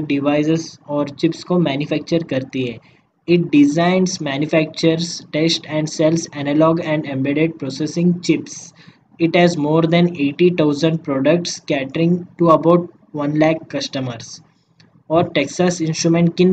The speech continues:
फील्ड्स में वर्क करती है, such as industrial, automotive, personal electronics, communication equipment and enterprises system। अब हम देखेंगे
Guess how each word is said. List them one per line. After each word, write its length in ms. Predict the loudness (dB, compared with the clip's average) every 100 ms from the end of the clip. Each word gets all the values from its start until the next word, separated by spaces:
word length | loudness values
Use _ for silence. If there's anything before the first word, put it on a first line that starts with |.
| 4
फील्ड्स 360 | 4 6 4 2
में 80 | 2
वर्क 340 | 2 0 -2 -2
करती 360 | -4 -4 -6
है, 120 | -6 -8 -20 _ _ _ -4
such 260 | -2 0 2 2
as 160 | 2 -2 -4
industrial, 680 | -2 -2 -2 2 4 4 2 -2 -10 -6
automotive, 640 | -4 -2 0 0 2 2 0 -8
personal 420 | -8 -6 -4 -2 -2
electronics, 680 | -4 -2 0 2 0 -2 -10 -8
communication 920 | -6 -6 -6 -2 0 0 0 -2 -2 -4
equipment 520 | -6 -4 -2 0 -2 -8
and 120 | -6 -6
enterprises 640 | -6 -2 -2 -2 -4 -4 -6
system। 440 | -6 -4 -6 -6 -10 -18 _ _ _ _ -4
अब 160 | 0 2
हम 140 | 4
देखेंगे 460 | 4 6 6 6